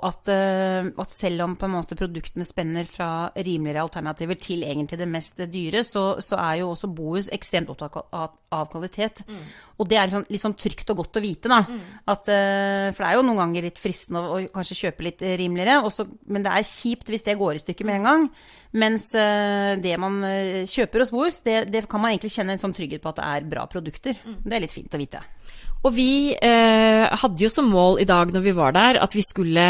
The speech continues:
Speaker 2: lete oss frem til noen favoritter. Eh, og vi hadde jo ikke planlagt så mye på forhånd, eh, og vi fant jo da, eh,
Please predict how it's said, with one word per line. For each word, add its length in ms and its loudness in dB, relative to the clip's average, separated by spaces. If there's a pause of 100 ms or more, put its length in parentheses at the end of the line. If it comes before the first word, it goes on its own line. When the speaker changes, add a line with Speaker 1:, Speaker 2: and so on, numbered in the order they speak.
(380)
Speaker 2:
lete 440 4
oss 100 -4
frem 180 -2
til 140 -6
noen 160 -2
favoritter. 580 2 (460)
Eh, 160 4
og 80 4
vi 80 8
hadde 240 4
jo 80 2
ikke 240 2
planlagt 400 0
så 80 -6
mye 160 -2
på 80 -8
forhånd, 560 6
eh, 320 8
og 220 2
vi 400 -2 (260)
fant 420 -2
jo 80 2
da, 360 6 (420)
eh, 1500 -4